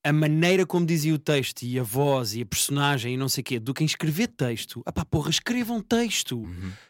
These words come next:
Speaker 1: Isso é, na minha opinião, eu digo isto sempre nas entrevistas todas e é genuinamente a minha opinião. Eu prefiro um comediante, já há pessoas a dizer ao mesmo tempo que eu, tipo missa, porque já me
Speaker 2: Sim.
Speaker 1: ouviram noutras
Speaker 2: <laughs>
Speaker 1: entrevistas. Mas eu prefiro mil vezes um comediante medíocre com um texto incrível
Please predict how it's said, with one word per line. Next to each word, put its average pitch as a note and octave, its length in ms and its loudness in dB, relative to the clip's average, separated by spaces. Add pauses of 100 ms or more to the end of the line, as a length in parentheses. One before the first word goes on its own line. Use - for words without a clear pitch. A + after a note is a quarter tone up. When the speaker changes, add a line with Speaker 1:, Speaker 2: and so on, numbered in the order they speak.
(120)
Speaker 1:
Isso A3+ 240 4
é, C4 80 0 (120)
na G3+ 100 6
minha B3+ 200 4
opinião, F3+ 280 -2
eu G3 60 6
digo F#3+ 160 2
isto - 220 -2
sempre F#3+ 200 4
nas F3+ 100 4
entrevistas E3+ 440 0
todas E3 280 0
e E3 80 4
é D#3 40 4
genuinamente D#3+ 540 2
a - 20 -2
minha D3 160 -2
opinião. A2 360 -4
Eu C3 80 2
prefiro D#3 520 0 (380)
um C3+ 100 0
comediante, E3 600 2
já C#3 120 2
há - 40 0
pessoas D3+ 240 0
a D3+ 40 -2
dizer D3 160 2
ao D#3 60 4
mesmo D3 200 2
tempo D#3 200 2
que D#3+ 80 0
eu, D#3 60 2
tipo D3 220 -4
missa, D3 260 0
porque D3+ 200 -2
já D#3+ 100 4
me D#3 100 4
Speaker 2:
Sim. D#3 60 6
Speaker 1:
ouviram D#3+ 240 4
noutras D3+ 240 2
Speaker 2:
<laughs> D3 40 0
Speaker 1:
entrevistas. C3+ 500 -2 (340)
Mas D3 200 4
eu E3+ 60 2
prefiro E3 300 0
mil F3+ 500 4
vezes C3 480 -2 (300)
um D3 100 2
comediante E3+ 680 2
medíocre D#3 480 2
com D#3+ 180 0
um D#3+ 60 2
texto D3 340 0
incrível D#3+ 680 2